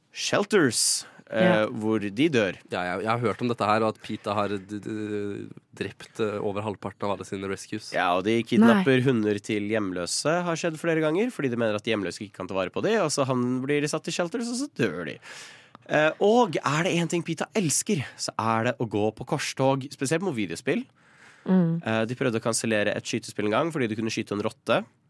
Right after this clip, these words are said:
Speaker 1: <laughs> Ehm, og for ikke snakke om,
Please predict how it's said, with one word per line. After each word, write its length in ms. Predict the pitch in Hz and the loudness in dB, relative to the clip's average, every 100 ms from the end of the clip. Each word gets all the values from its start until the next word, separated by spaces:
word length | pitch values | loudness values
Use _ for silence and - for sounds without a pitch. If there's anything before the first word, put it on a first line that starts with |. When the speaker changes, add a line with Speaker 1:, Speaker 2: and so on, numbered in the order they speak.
| _ - _ 185 | _ -20 _ -4
Speaker 1:
<laughs> 60 | - - - - - - - - - | -4 -6 -10 -10 -10 -12 -12 -8 0
Ehm, 580 | 117 117 117 120 120 127 127 - 196 - | 4 4 6 6 6 4 2 0 -2 2
og 440 | 131 135 139 139 135 | 6 8 8 6 4
for 100 | 147 | 2
ikke 120 | 143 | 0
snakke 340 | - 180 - 135 | 0 0 2 2
om, 240 | 156 175 | 4 2